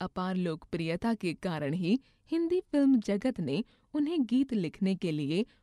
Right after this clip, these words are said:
आमंत्रित किया। लेखन कार्य के अतिरिक्त उन्होंने अध्यापन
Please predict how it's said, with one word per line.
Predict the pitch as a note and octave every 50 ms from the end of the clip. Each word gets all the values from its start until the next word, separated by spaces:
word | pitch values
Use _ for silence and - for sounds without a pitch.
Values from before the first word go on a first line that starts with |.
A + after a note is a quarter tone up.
| _ - -
आमंत्रित | C#4+ D4 D4 D#4+ C#4 G#3 - - D3+ D#3 - -
किया। | - - G3 F#3 D#3 - - - _ _ _ _ _ -
लेखन | B3+ C#4 D#4 D#4 - - E4 D#4+ D4+
कार्य | - - C4+ B3+ A#3+ B3+ C4 C4
के | - C4 C4 B3
अतिरिक्त | - - F3 - - E3 E3+ F3 - - G3+
उन्होंने | F#3+ - - F#3 F#3+ G3 G3+ F#3+ F#3 F3+ F3 F#3 G#3+ - - _ _ -
अध्यापन | C#4+ C4 A3+ A#3+ B3 C#4 C4+ - D4 D#4